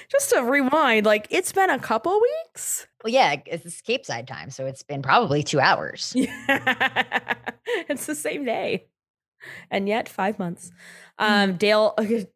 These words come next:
Speaker 1: Dale.
Speaker 2: Who's
Speaker 1: Dawson Spots-
Speaker 2: Dale?
Speaker 1: <laughs> You know Dale?
Speaker 2: No, I don't. Is that a new
Speaker 1: Oh.
Speaker 2: character?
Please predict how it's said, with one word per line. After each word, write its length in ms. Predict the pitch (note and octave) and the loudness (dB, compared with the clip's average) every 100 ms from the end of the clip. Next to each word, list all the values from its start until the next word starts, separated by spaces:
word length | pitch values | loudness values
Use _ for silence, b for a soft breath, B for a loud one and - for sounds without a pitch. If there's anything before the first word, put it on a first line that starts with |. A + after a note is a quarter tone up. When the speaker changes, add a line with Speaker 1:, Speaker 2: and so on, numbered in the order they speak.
| _ | _
Speaker 1:
Dale. 200 | D#3+ D#3 | -4 -4
Speaker 2:
Who's 80 | D3+ B B | -6 B B
Speaker 1:
Dawson 280 | G#3+ A#3+ A#3 | 2 4 6
Spots- 200 | C4 G#3+ | 6 8
Speaker 2:
Dale? 220 | G3 C#3+ | 8 6
Speaker 1:
<laughs> 800 | B3 C#4 - - - _ _ - | 2 -2 -6 -18 -20 _ _ -14
You 200 | G#4 G4+ | -2 2
know 160 | A#4+ C5+ | 4 4
Dale? 280 | A#4 A4+ D#5+ - _ _ _ _ - | 4 4 2 -2 _ _ _ _ -2
Speaker 2:
No, 60 | A#4+ | 6
I 340 | E5+ G#4+ C#4+ | 8 8 8
don't. 220 | C#4 F#3 - | 6 6 2
Is 120 | A#3+ | 2
that 120 | D#4+ | 2
a 40 | E4 | 4
new 120 | F#4 | 4
Speaker 1:
Oh. 60 | |
Speaker 2:
character? 380 | D4 A#3 F#4+ - | 6 6 6 4